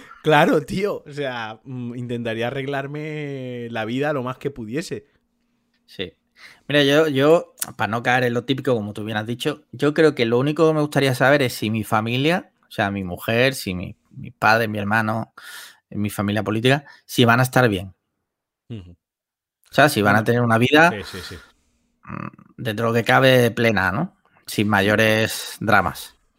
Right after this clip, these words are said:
Speaker 1: Vamos a darle una vuelta, porque si tú sabes los números de la, del euromillón de los ciento setenta millones de este martes,
Speaker 2: Es jugar
Speaker 1: eh,
Speaker 2: con
Speaker 1: ya,
Speaker 2: el truco.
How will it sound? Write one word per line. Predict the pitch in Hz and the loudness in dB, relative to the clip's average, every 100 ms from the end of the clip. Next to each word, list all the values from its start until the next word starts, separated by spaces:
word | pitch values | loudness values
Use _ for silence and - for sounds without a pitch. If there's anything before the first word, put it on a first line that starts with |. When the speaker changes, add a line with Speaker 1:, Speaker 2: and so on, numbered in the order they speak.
| 127 | -4
Speaker 1:
Vamos | 131 160 | -2 0
a | 160 | 0
darle | 147 | 0
una | 131 104 | -2 -4
vuelta, | 123 131 107 | -4 -4 -8
porque | 98 98 | -8 -12
si | - | -14
tú | 101 110 | -12 -8
sabes | 147 | -10
los | 151 147 | -10 -10
números | 139 143 113 95 | -10 -10 -10 -10
de | 98 | -10
la, | 95 90 85 82 85 | -12 -14 -14 -14 -16
del | 90 | -14
euromillón | 90 87 85 90 104 117 123 | -12 -14 -14 -10 -10 -10 -12
de | 123 | -12
los | 120 120 | -12 -12
ciento | - 113 | -14 -14
setenta | 113 113 117 113 | -14 -14 -14 -14
millones | 113 117 107 | -12 -12 -10
de | |
este | 107 117 | -12 -8
martes, | 120 - 107 - _ _ _ _ _ _ - | -8 -8 -12 -20 _ _ _ _ _ _ -4
Speaker 2:
Es | 127 | -4
jugar | - 123 123 | 2 4 6
Speaker 1:
eh, | |
Speaker 2:
con | 139 | 6
Speaker 1:
ya, | 123 | 4
Speaker 2:
el | |
truco. | - 123 - | 4 0 0